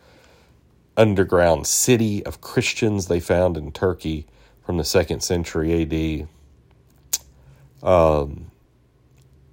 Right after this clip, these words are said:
you know, they're worshiping the miracle worker. Europa Church, the Megiddo Church, catacombs. It's, it's all over.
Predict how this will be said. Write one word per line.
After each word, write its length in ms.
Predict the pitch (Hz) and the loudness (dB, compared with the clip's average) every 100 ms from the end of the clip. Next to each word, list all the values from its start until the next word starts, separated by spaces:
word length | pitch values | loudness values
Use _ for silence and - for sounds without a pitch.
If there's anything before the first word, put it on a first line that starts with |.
| _ _ _ - | _ _ _ -10
you 140 | 87 | -4
know, 100 | 80 | -2
they're 100 | 78 | 0
worshiping 460 | 76 82 - 87 87 | 2 0 -2 -4 -2
the 80 | |
miracle 380 | 80 104 - - | -2 -2 -4 -10
worker. 320 | - - - - _ _ - - | -14 -16 -20 -20 _ _ -20 -12
Europa 680 | 82 80 64 78 98 95 90 | -6 -4 -4 0 0 2 -2
Church, 560 | - 90 82 - - - | -2 0 0 -4 -16 -16
the 60 | |
Megiddo 680 | - 60 76 90 87 87 82 - _ _ _ _ _ _ - | -14 -12 -8 -2 0 0 -2 -8 _ _ _ _ _ _ -10
Church, 500 | - 85 78 - - _ _ _ _ - _ _ _ - | -2 -2 -2 -10 -20 _ _ _ _ -20 _ _ _ -10
catacombs. 920 | - 98 87 - 92 80 78 78 - _ _ _ _ - - - _ _ _ _ _ - - _ _ _ _ _ | 0 2 2 0 -2 -2 -4 -10 -16 _ _ _ _ -20 -20 -20 _ _ _ _ _ -18 -18 _ _ _ _ _
It's, 220 | - - | -20 -18
it's 240 | - 76 - | -16 -12 -4
all 200 | 76 80 | -2 -2
over. 240 | 78 73 | -4 -6